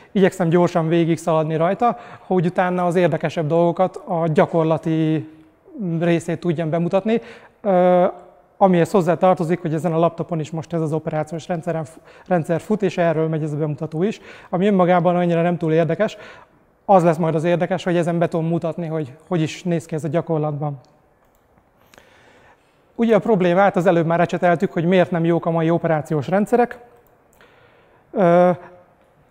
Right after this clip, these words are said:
és itt egyáltalán nem Windows, Linux vagy Macintosh, tehát operációs rendszertől függetlenül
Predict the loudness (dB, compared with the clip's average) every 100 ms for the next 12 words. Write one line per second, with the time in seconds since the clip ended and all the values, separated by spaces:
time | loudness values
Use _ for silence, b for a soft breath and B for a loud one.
0 | _ -2 0 0 -4 -16 _ -2 2 4
1 | 2 2 0 2 0 0 0 2 0 0
2 | -2 -4 -6 -2 -2 0 -2 -2 -4 -6
3 | -4 -6 -6 -6 -2 0 0 -4 0 0
4 | 0 -2 -6 -8 -6 -4 -2 0 0 0
5 | -4 -4 -4